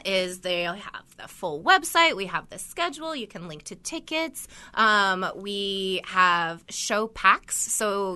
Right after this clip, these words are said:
you can buy individual show tickets for just, like, if you wanna see one show, you wanna see two shows. But if you wanna go full out, we've got, um, six show packs and ten show packs that come with, like, posters and T-shirts and all sorts of, like, fun stuff to make it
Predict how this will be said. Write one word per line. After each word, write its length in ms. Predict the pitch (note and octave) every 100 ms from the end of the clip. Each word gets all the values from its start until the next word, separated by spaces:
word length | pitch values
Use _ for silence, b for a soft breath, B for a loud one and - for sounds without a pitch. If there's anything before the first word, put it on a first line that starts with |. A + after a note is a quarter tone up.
| F3+
you 100 | G3+
can 140 | G#3
buy 220 | F#3+ F#3 F#3
individual 640 | G3 G#3 F#3 F#3+ G3+ G3
show 180 | - F3+
tickets 440 | F3 A3+ C#4 C4
for 100 | G3
just, 340 | F3+ E3 E3 F3+
like, 180 | E3 D#3+
if 100 | D#3+
you 80 |
wanna 160 | D#3 C#3+
see 180 | - C#3
one 260 | D3+ E3
show, 220 | F#3 C4 D4
you 120 | F3+
wanna 140 | D3
see 180 | - B2+
two 260 | - - B3
shows. 340 | E4 F4+ F4 B B
But 120 | - A3
if 100 | A#3+
you 100 | G#3+
wanna 220 | G#3+ G#3
go 300 | F#3+ E3 D#3
full 520 | - - B3 A#3 G#3+
out, 320 | F3+ A3 C4 G#3
we've 180 | F#3
got, 300 | E3+ E3 D3+ -
um, 460 | D#3+ D3 A2+ A2
six 460 | - - - B3 -
show 260 | - C#4 C#4
packs 420 | - D#4 E4+ -
and 160 | F3+ F3
ten 200 | E3 F#3+
show 200 | A3 B3
packs 360 | C#4 D#4 -
that 160 | D#3 -
come 160 | E3+
with, 140 | F#3 C4
like, 120 | B3+ b b -
posters 440 | G#4 G4+ D4 C4
and 120 | D#4+ E4+
T-shirts 540 | G4+ E4+ C4+ A3+ A3+
and 80 | C4
all 80 | D#4+
sorts 200 | F#4 G#4+
of, 100 | F#4+
like, 160 | G4+ -
fun 240 | A#4 A4+
stuff 260 | A4 G#4 -
to 60 | G4
make 140 |
it 100 | G#4